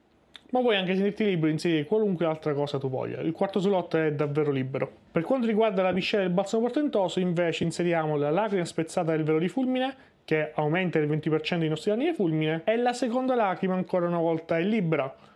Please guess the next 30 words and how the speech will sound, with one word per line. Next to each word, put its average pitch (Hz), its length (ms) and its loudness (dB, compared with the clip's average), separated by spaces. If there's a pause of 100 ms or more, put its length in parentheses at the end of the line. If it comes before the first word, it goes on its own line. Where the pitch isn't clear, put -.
(160)
Io 202 140 4
ho - 20 2
inserito 190 540 0
la 160 280 2
lacrima 190 360 0
di 170 100 0
cristallo 165 480 0
cerulia 175 320 0
celata 175 440 0
per 165 160 -2
poter 175 220 -2
lanciare 170 480 0
gratuitamente 165 720 0
il 143 60 2
nostro 156 240 -2
incantesimo 151 460 -2
più 160 180 -2
potente, 151 480 -2
ma 180 420 -2 (340)
puoi 220 140 0
sostituirla 175 560 0
con 165 160 -2
qualunque 160 400 0
altra 147 240 -2
cosa 139 340 -2
ti 139 120 -4
aggradi. 131 440 -2 (180)
Ultimo 254 420 4
pezzo 240 260 0
sinergico, 175 720 2